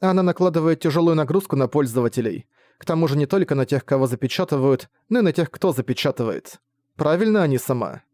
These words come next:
Однако решимость на лице Миюки заставила Тацию сесть обратно. Взрыв материи Тацию запечатан внешней системной магией психического вмешательства Абет Сукубы Токи,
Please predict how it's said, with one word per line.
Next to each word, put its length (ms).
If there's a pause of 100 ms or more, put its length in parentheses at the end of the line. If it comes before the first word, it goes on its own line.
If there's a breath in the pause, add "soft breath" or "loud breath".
(520)
Однако 400
решимость 480
на 60
лице 320
Миюки 320
заставила 520
Тацию 380
сесть 300
обратно. 600 (520)
Взрыв 400
материи 400
Тацию 500
запечатан 600
внешней 380
системной 520
магией 380
психического 640
вмешательства 600
Абет 360
Сукубы 400
Токи, 500